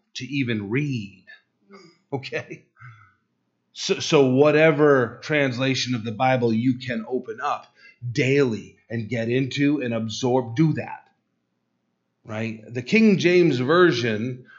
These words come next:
part of the reason that it's flawed, and I know I'm ruffling some people's feathers with that, part of the reason that it was flawed is because the intention of translating it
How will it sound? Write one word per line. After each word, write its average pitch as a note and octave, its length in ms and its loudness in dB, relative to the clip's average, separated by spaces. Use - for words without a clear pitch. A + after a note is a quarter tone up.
part E3 280 4
of D#3+ 60 0
the D3+ 80 -2
reason D3 360 0
that B2+ 120 -2
it's - 140 -10
flawed, A#2+ 460 -2
and A2+ 120 -2
I A#2+ 100 -2
know C3 220 0
I'm A2+ 160 0
ruffling A2+ 440 -2
some B2 240 -8
people's A2+ 380 -12
feathers A2+ 460 -6
with A#2+ 180 -6
that, G#2+ 200 -6
part F3+ 240 2
of D3+ 40 -6
the D#3 60 -4
reason D3+ 300 -2
that C#3+ 80 -2
it B2 80 -6
was - 140 -14
flawed D3 420 0
is B2 140 -2
because B2 1040 0
the C3+ 180 -2
intention D#3 720 0
of C3 100 -2
translating D3 760 -2
it B2+ 140 -4